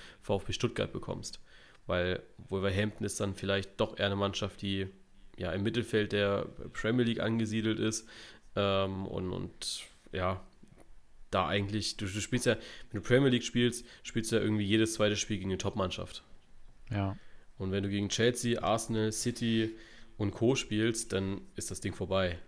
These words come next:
Speaker 1: Ja, also da wirst du nicht die Räume kriegen, wie wenn Stuttgart, wenn du jetzt den Spielplan anschaust, mit Schalke, Frankfurt,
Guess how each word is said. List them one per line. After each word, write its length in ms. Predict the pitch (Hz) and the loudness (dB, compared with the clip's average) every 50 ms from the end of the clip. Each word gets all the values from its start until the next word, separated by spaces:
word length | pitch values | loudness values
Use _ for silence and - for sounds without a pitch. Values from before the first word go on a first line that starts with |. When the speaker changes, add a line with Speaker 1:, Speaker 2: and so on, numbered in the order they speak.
| - - | -12 -8
Speaker 1:
Ja, 180 | 92 90 92 78 | -6 -4 -2 -2
also 220 | 60 87 85 85 | -2 -2 -2 -2
da 220 | 82 92 90 87 92 | -2 -2 -2 -2 -2
wirst 180 | 95 - - | -4 -4 -2
du 80 | 107 101 | -2 0
nicht 240 | 107 110 113 - 113 | 0 -2 -2 -2 -4
die 60 | 104 | -2
Räume 320 | 92 98 98 95 98 92 | 0 0 0 0 -2 -2
kriegen, 400 | - - - 101 95 95 95 92 | -6 -6 -6 -4 -2 -2 -2 -2
wie 100 | 92 87 | -2 -2
wenn 320 | 95 92 95 98 95 - - | -2 -2 0 -2 -2 -4 -6
Stuttgart, 540 | - - 107 - - 110 104 98 - - - - - - - - - - - - - - | -6 -6 -6 -4 -2 -2 0 0 -2 -4 -10 -16 -20 -20 -20 -20 -20 -20 -20 -18 -14 -10
wenn 80 | 113 107 | -8 -6
du 40 | 101 | -6
jetzt 140 | 92 - - | -6 -6 -8
den 60 | - - | -10 -8
Spielplan 360 | - 98 95 - 104 98 85 | -6 -6 -4 -4 -2 -2 -2
anschaust, 540 | 85 98 95 - - 98 95 95 - - 95 | -2 -2 -2 -2 -2 -2 -2 -4 -4 -6 -6
mit 220 | 90 - - - - - - - - - - - - - - - | -6 -6 -6 -10 -14 -16 -18 -20 -20 -20 -20 -20 -20 -14 -8 -4
Schalke, 460 | - - 101 101 104 98 - 98 95 | 0 4 4 4 4 4 2 -2 -2
Frankfurt, 680 | - - 104 101 104 101 - - 95 92 92 - - | 0 0 0 0 0 0 -2 -2 0 0 0 -2 -4